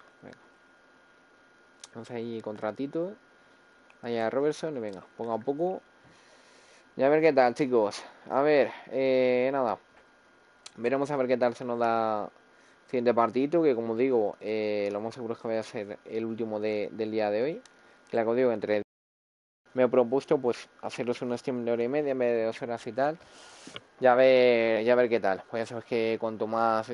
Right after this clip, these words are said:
dure el vídeo, ya sabes que, que luego, eh, más me tarda en subirse y demás. Y bueno, y lo que hay, chicos. Así que media hora, eh,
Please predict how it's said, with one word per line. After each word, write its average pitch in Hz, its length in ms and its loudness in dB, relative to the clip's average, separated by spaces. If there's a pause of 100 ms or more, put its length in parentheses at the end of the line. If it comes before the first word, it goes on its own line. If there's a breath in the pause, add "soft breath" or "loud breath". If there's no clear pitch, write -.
dure 113 240 0
el 107 60 -4
vídeo, 120 280 2
ya - 20 2
sabes 117 240 -10
que, 98 640 -6
que 98 160 -6
luego, 98 520 -6
eh, 104 280 -6
más 110 180 -6
me 107 160 -6
tarda 101 420 -2
en 98 120 -10
subirse 131 540 -6
y - 20 -4
demás. 147 380 -4 (880 loud breath)
Y 117 320 0
bueno, 113 260 2 (120)
y 117 100 -6
lo 120 120 2
que 110 100 0
hay, 95 140 0
chicos. 92 420 -12
Así - 180 -20
que 101 100 -8
media 117 300 0
hora, 110 760 2
eh, 107 720 -4